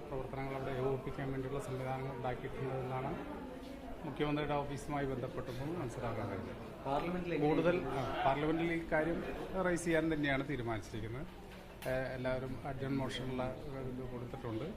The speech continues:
Speaker 1: അതിനനുസരിച്ച് നേരത്തെ തന്നെ പാർലമെന്റിൽ പറഞ്ഞതാണ്. ഇത് തന്നെ നേരത്തെ നമ്മുടെ കേരളത്തിലുണ്ടാകുന്ന ഫ്ലഡിനെ നേരിടാൻ വേണ്ടിയുള്ള എല്ലാ സംവിധാനവും ഒരുക്കി തരണമെന്നും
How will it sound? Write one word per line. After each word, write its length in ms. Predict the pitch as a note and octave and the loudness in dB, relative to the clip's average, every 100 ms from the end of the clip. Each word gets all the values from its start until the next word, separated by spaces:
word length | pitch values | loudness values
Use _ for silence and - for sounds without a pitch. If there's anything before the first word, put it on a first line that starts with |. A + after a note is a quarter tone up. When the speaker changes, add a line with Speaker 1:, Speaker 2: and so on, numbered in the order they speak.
| - - - - - - | -8 -12 -12 -14 -12 -6
Speaker 1:
അതിനനുസരിച്ച് 720 | B2+ C3 B2+ C#3+ C3 - D3+ D3 C#3 B2 | -2 -2 -2 -2 -2 0 0 0 -2 -2
നേരത്തെ 300 | C3+ D3+ E3 | 0 6 6
തന്നെ 300 | F#3 F#3 F3+ | 6 2 2
പാർലമെന്റിൽ 360 | E3+ E3+ E3+ E3+ D#3 | 2 2 2 2 4
പറഞ്ഞതാണ്. 340 | D3+ C#3+ G#2 | 4 4 2
ഇത് 340 | A2 A2+ C3 | -2 -4 -2
തന്നെ 120 | C3 C#3+ | 0 0
നേരത്തെ 440 | C#3 C3 - C#3+ | 0 -2 -4 -2
നമ്മുടെ 220 | C#3 C#3 C3+ | 0 0 0
കേരളത്തിലുണ്ടാകുന്ന 840 | C3+ C#3 - C3+ C3+ C#3 C#3 C#3 D#3+ - - - - - | -2 -2 -2 0 0 0 -2 -4 -4 -8 -12 -12 -14 -6
ഫ്ലഡിനെ 460 | C#3 C3+ C3+ C#3+ D3 | 0 0 2 4 4
നേരിടാൻ 520 | C#3+ C3 C3+ C#3 C#3 | 2 0 2 2 2
വേണ്ടിയുള്ള 520 | C#3 C3 C3 C3 D3 F3+ - - | 0 -2 -2 -2 -2 -4 -8 -6
എല്ലാ 240 | B2+ C3+ | -2 0
സംവിധാനവും 600 | C3+ C3+ C3 C3 C3+ C#3+ | 0 -2 0 0 0 -2
ഒരുക്കി 200 | C3 B2+ | -4 -2
തരണമെന്നും 540 | C3 B2 B2 B2 B2+ | -2 -2 -2 -2 -2